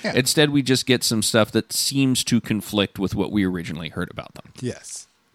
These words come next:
Speaker 1: And so we cut back to L Corp.
Speaker 2: And Lena fires up the thing.
Speaker 1: Yes.
Speaker 2: And it starts working. And there's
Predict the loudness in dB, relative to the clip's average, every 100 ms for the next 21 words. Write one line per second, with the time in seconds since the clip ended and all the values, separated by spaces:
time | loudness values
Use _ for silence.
0 | _ _ _ _ _ _ _ _ _ _
1 | _ -6 -4 -2 -4 -8 -14 -20 _ _
2 | _ -10 -8 -6 -8 -8 -10 -12 -12 -16
3 | -20 _ _ _ _ _ _ -20 -20 _
4 | -8 -6 -6 -10 _ _ -14 -6 -4 -6
5 | -10 -4 -2 -2 -4 -12 -20 _ -4 -2
6 | 0 0 0 0 -2 -4 -10 _ _ _
7 | _ _ _ _ 0 2 2 0 -2 -6
8 | -18 -18 -12 -2 0 4 6 6 6 6
9 | 2 -2 0 4 6 6 4 2 0 4
10 | 4 2 -4 -12 -4 -4 -4 -4 2 2
11 | 2 0 4 4 4 4 4 4 -4 0
12 | 4 4 4 0 -4 -20 -20 _ -2 4
13 | 6 6 4